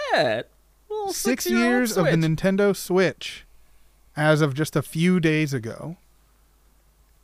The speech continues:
Speaker 2: And I thought this would be a good opportunity to take a look at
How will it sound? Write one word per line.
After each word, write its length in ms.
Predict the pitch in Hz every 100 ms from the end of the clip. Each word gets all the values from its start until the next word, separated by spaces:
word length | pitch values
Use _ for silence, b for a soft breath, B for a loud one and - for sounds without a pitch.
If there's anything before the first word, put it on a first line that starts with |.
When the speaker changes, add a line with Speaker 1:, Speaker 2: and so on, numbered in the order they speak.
| -
Speaker 2:
And 200 | 156 151
I 80 | 151
thought 220 | 196 196
this 120 | 185
would 60 | 185
be 80 | 175
a 40 |
good 120 | 156
opportunity 540 | 151 156 139 156 151 139
to 100 | 139
take 220 | 160 151
a 40 |
look 440 | 123 131 190 151 -
at 440 | 143 139 139 -